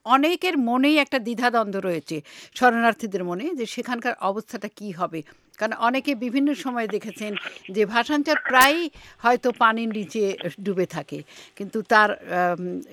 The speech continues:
অংশবিশেষ তারা জেগে থাকতে দেখেছে। এটি চর এলাকা,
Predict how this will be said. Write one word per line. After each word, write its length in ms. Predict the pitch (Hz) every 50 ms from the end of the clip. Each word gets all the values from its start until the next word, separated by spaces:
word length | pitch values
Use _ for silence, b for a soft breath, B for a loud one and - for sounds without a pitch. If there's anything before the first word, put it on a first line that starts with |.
| 170 -
অংশবিশেষ 920 | - 208 214 202 - 247 214 233 - - 349 494 - - - - - -
তারা 180 | - 208 190 190
জেগে 220 | 185 190 196 190
থাকতে 280 | 185 - 214 - - 208
দেখেছে। 300 | 180 180 170 190 - -
এটি 160 | 269 220 240 -
চর 260 | - - 220 214 214 214
এলাকা, 360 | 208 180 170 170 - -